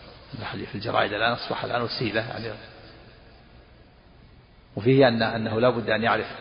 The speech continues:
أوصافها، يعرف عفاصها وهو الوعاء الذي، والكيس التي وجدت فيه،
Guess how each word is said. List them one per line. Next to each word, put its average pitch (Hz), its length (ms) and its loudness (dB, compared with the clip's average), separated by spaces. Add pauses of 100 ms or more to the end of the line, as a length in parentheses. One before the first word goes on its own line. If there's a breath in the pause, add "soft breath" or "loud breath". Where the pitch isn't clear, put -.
(260)
أوصافها، - 520 -2 (1500)
يعرف 110 240 -2
عفاصها 117 840 2 (340)
وهو 107 180 4
الوعاء 104 520 6 (520)
الذي، 104 320 -6 (280)
والكيس - 520 -2 (1120)
التي 113 220 -6
وجدت 107 220 -2
فيه، 113 220 0